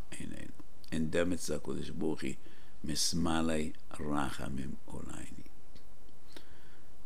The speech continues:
מיר זאלן אלע זאלכע זיין צו טון, תשובה שלמה, און דער קדוש ברוך הוא זאל מקבל זיין אין אונזערע תפילות. תשובה, תפילה וצדקה, אבינו נשיא הגזירה. און איך וויל אייך אלע וואונשן,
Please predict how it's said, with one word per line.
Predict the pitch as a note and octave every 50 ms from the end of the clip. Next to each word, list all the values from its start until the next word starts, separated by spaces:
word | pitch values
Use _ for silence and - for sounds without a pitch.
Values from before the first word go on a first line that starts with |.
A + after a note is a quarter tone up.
| - - - - - - - -
מיר | - F#2
זאלן | F#2 G#2+ G#2+ G2+ G2+ G#2 A#2
אלע | C3 C3+ C3
זאלכע | G#2 A2 C#3 C#3 - C3+ C3
זיין | A2 B2 C3+ B2 A#2+
צו | G#2+ - A2
טון, | - - - A#2+ A#2 A#2 A2+ A2+ G#2+
תשובה | - - - G#2+ F#2+ F2+ G2
שלמה, | - - - D#2 D#2+ D#2 D2
און | D2+ D#2 D#2+
דער | D#2+ E2
קדוש | - - F#2+ E2+ E2+ D#2+ E2
ברוך | D#2+ G2 A2+ G#2+ F#2+
הוא | G2
זאל | F#2+ F2+ G2 F2+
מקבל | E2+ E2 - - F2+ F2 F2+ F#2
זיין | E2+ F2 E2+ E2+ E2+
אין | E2+
אונזערע | E2 D#2+ D#2+ E2 D2+ D2+
תפילות. | D2 - - - D#2+ E2 D2+ D2+ - - - - - - - - - - - - - - - - - - - - - - - - -
תשובה, | - - - G#2 F#2 F2 F2+
תפילה | - - - F2 F2 E2+
וצדקה, | E2 D2+ - - D2+ D2+ D2+ D#2+ D2+ - - C#2 C#2+ C#2+
אבינו | C#2 D2+ D#2+ D#2+ D#2 D#2 D2 D2 C#2
נשיא | - - - D2+ C#2+ C#2 C2+
הגזירה. | C2 C2 - - - - A#1+ A1+ - - - - - - - - - - - - - - -
און | F2+ F2+
איך | F2+ E2 F2+
וויל | F#2 F#2+ G2 F#2
אייך | F2+ F2+ - - - - - F#2+
אלע | G2 G#2 A2 A#2+ B2 A#2+ A#2+ - - -
וואונשן, | F#2 F2+ F2+ F2 G2 G2+ G2 F#2+ F#2 - - D2 C#2 C#2+ C#2+